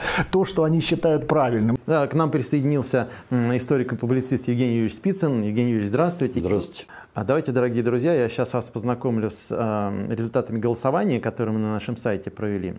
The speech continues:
Speaker 2: И вот такой вопрос поставили. Что лежит в основе достижений национальной культуры?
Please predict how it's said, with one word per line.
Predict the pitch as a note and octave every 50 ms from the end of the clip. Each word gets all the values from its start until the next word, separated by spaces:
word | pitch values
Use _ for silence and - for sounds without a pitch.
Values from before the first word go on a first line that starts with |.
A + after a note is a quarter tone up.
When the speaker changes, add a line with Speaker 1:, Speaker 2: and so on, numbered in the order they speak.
| - -
Speaker 2:
И | A#2+
вот | B2 D3 D3+ -
такой | C3+ A#2+ - C#3+
вопрос | C3+ C#3 C3+ C3 B2 A2+ -
поставили. | - G#2 - - - G2 F#2 F2+ F2+ - - -
Что | - - _ - F#3
лежит | F#3+ D#3 A#2+ A2 C#3+ D3 -
в | G3 A#2
основе | A2 - - - B2+ C3+ C3
достижений | A2+ G#2+ - - A#2+ G2+ A#2+ B2+ B2 A#2
национальной | A2 A2+ - G#2 G#2+ G#2+ G#2+ A2 A2 G2+
культуры? | G#2+ - G#2+ - - G2 F#2 -